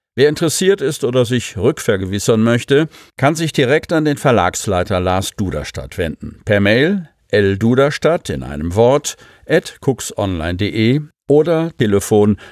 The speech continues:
null vier sieben zwei eins fünf acht fünf zwei eins sieben. Die Mitarbeiter würden in der Regel nicht unter oder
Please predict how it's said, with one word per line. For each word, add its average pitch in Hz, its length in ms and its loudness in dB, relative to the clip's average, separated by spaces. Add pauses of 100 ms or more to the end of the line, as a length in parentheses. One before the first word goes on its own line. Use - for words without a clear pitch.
null 127 220 4
vier 147 220 0
sieben 101 320 0
zwei 90 320 -2
eins 104 540 -2 (200)
fünf - 420 -4
acht - 440 -4 (140)
fünf - 400 -2
zwei 92 420 0 (240)
eins 95 420 -2
sieben. 80 420 -4 (640)
Die 120 80 2
Mitarbeiter 85 640 -2
würden 98 300 -2
in 87 160 -6
der 110 140 2
Regel 139 280 2
nicht 160 380 -2
unter 160 420 2
oder 127 380 2